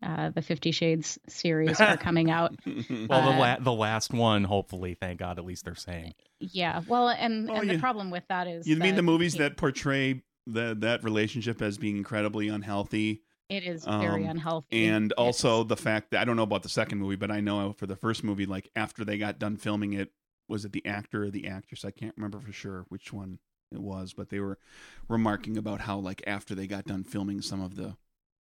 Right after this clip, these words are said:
Speaker 2: more explicit scenes, they went home feeling dirty. And
Speaker 3: Mm-hmm.
Speaker 2: it's like, "Oh, wow, great."
Speaker 1: Ugh.
Speaker 2: So you're, you're introducing the idea of bondage as being something that people can be involved in, and never mind the fact that it's an unhealthy relationship, but you're gonna do this movie about bondage,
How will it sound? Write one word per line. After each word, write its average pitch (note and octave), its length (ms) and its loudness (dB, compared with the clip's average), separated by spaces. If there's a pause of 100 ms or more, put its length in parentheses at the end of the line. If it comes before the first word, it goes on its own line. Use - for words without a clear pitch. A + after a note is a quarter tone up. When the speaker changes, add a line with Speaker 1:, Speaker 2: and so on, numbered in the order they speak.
(120)
Speaker 2:
more G2+ 240 -4
explicit G2+ 500 -4
scenes, G2 360 -6
they G2 140 -2
went G2+ 200 -4
home G2 240 -8
feeling F#2 400 -8
dirty. F#2 360 -6
And G#2 140 -2
Speaker 3:
Mm-hmm. G2+ 120 -2
Speaker 2:
it's F2+ 100 -6
like, F#2+ 160 -4 (240)
"Oh, C#3 100 6
wow, C#3+ 320 6 (100)
great." F3+ 240 6
Speaker 1:
Ugh. F3 120 -6
Speaker 2:
So D#3 80 4
you're, C#3 200 4 (240)
you're C#3+ 140 4
introducing D#3+ 500 4
the C3+ 140 6
idea B2+ 240 6
of A2+ 100 0
bondage A#2 400 4
as G#2+ 120 0
being A2 200 2
something A2 300 2
that G#2 120 2
people A#2 260 -2
can A2 140 0
be G#2+ 60 2
involved G#2 320 2
in, F#2+ 100 -4
and F#2+ 120 0
never A#2+ 220 4
mind A2+ 220 4
the G2+ 60 -2
fact G#2 220 0
that G2+ 100 -6
it's G2 100 -4
an G#2+ 80 2
unhealthy G2+ 320 0
relationship, G2 480 -4
but - 140 -6
you're G#2+ 60 -6
gonna A2+ 140 2
do A#2 160 4
this B2 160 0
movie G#2+ 260 2
about G2+ 280 0
bondage, G2+ 380 -2